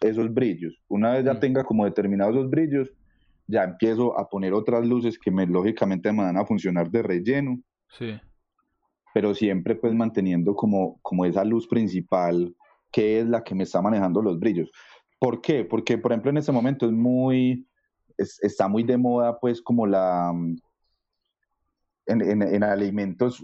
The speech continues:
Speaker 1: eh, pues, po-, como estábamos hablando de esa frescura y que los alimentos hablen por sí solos, que no sean muy, pues, muy, na-, nada muy falso, sino como es. Entonces, la iluminación lo tiene que acompañar y normalmente lo que están u-, usando es una iluminación muy de mañana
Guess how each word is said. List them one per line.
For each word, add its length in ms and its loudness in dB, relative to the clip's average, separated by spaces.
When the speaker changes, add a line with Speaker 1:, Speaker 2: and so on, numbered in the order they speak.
Speaker 1:
eh, 320 2
pues, 180 -2
po-, 180 -6
como 340 -4
estábamos 300 0
hablando 280 -2
de 60 2
esa 160 -4
frescura 840 0
y 80 -4
que 120 0
los 200 0
alimentos 480 -2
hablen 240 0
por 120 0
sí 140 -4
solos, 520 0
que 100 -4
no 160 0
sean 280 0
muy, 540 0
pues, 140 0
muy, 240 0
na-, 260 -2
nada 240 2
muy 220 2
falso, 360 0
sino 240 -2
como 320 0
es. 200 0
Entonces, 460 -2
la 140 2
iluminación 680 0
lo 100 2
tiene 220 2
que 80 0
acompañar 540 0
y 80 0
normalmente 520 -2
lo 140 0
que 320 0
están 320 -2
u-, 160 -2
usando 320 0
es 60 0
una 160 2
iluminación 800 0
muy 220 0
de 180 0
mañana 720 0